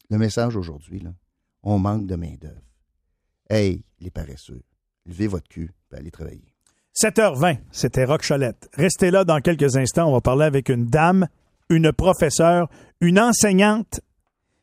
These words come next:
Speaker 2: qui, elle, à tous les jours, euh, affronte le dur labeur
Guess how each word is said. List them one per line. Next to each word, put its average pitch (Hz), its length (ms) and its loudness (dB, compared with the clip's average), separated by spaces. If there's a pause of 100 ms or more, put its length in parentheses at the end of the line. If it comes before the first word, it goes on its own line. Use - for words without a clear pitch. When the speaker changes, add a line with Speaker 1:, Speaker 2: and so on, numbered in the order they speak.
(120)
Speaker 2:
qui, - 220 -4
elle, 220 420 4
à 147 100 2
tous 190 200 2
les 165 140 4
jours, 185 480 2 (160)
euh, 139 300 4 (100)
affronte 185 680 0 (2250)
le 165 160 4
dur 185 560 4
labeur 170 680 2